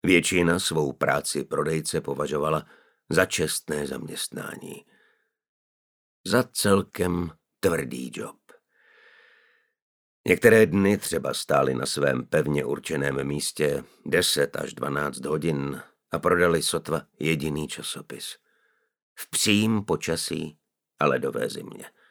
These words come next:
To pak nebylo moc fajn, proniknout s prázdným žaludkem někam ke kontejnerům a pokoušet se usnout, než se slétnou noční můry.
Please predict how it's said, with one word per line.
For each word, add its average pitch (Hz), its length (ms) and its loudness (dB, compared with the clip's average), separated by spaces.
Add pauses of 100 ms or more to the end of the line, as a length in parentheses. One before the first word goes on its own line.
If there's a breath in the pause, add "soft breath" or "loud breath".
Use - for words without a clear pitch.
(1080 soft breath)
To 156 160 8
pak 139 220 2
nebylo 98 380 4
moc 65 240 -2
fajn, 65 560 0
proniknout 73 680 0
s - 140 -2
prázdným 67 560 2
žaludkem 69 500 -2
někam 69 440 -2
ke - 140 -10
kontejnerům 71 840 -4
a 65 140 -6
pokoušet 73 540 -6
se - 140 -4
usnout, 71 540 -8
než - 160 -8
se 71 160 -8 (100)
slétnou 73 680 -2
noční - 440 -10
můry. - 400 -12